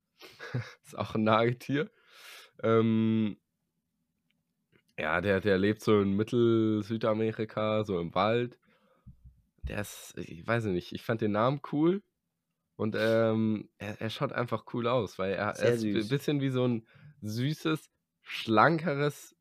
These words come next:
Speaker 1: ähm, Stachelschwein.
Speaker 2: Und kleiner.
Speaker 1: Und kleiner. Und, also er ist bisschen wie so ein cooler Igel.
Speaker 2: Ja, schon cool. So cool, <laughs> so,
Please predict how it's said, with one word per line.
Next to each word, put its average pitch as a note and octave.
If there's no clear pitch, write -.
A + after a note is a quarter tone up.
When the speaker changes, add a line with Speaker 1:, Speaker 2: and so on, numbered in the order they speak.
Speaker 1:
ähm, G#2+
Stachelschwein. C#3+
Speaker 2:
Und A2+
kleiner. -
Speaker 1:
Und A#2
kleiner. A2+
Und, A2+
also A#2
er B2
ist B2+
bisschen D3+
wie C#3+
so C3
ein A#2+
cooler C#3+
Igel. A2+
Speaker 2:
Ja, A2+
schon C#3
cool. -
So -
cool, D#3+
<laughs> -
so, -